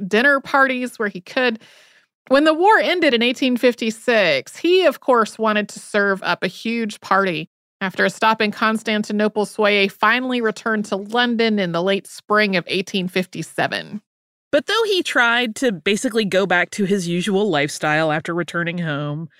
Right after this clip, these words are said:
Speaker 2: Soyer was clearly weakened by his illness, and he continued to decline. He just never got better. He died on August fifth, eighteen fifty-eight, and he was buried next to his wife. He left the artwork of Emma's that he had collected over the years to the National Gallery,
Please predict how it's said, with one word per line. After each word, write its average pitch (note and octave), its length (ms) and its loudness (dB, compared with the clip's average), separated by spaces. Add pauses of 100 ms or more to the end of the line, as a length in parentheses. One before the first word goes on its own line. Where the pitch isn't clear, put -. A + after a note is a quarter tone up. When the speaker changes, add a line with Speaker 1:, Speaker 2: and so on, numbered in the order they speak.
(380)
Speaker 2:
Soyer E4 400 0
was F4+ 160 0
clearly B3 420 -2
weakened E3+ 560 -2
by D3+ 140 0
his D3+ 240 -6
illness, D3+ 460 -4
and G3+ 180 -4
he D4 160 -2
continued G3+ 640 -4
to F#3 100 -2
decline. C3+ 600 -6
He F#3+ 180 -8
just A#3 220 -8
never D#3+ 220 -2
got C3+ 220 -6
better. A2 420 -12 (440)
He C#4 160 -2
died G#3+ 340 4
on G3 120 0
August E3+ 420 -4
fifth, E3 340 -2
eighteen E3 380 -6
fifty-eight, D#3 580 -4
and E3+ 140 -8
he G3 100 -4
was A3 160 -2
buried E3 400 0
next C#3+ 280 -10
to D#3+ 80 -4
his D3+ 200 -4
wife. C3 640 -8 (380)
He A#3 180 -4
left A#3 260 2
the C#4 180 -2
artwork A3+ 460 0
of G#3 100 -2
Emma's F#3 420 0
that E3+ 120 -2
he E3 100 -4
had E3 140 -4
collected F#3 400 -2
over F3 180 -2
the E3 120 -4
years D#3 320 -2
to - 120 -8
the F3+ 80 -2
National D3+ 440 -6
Gallery, C3 680 -8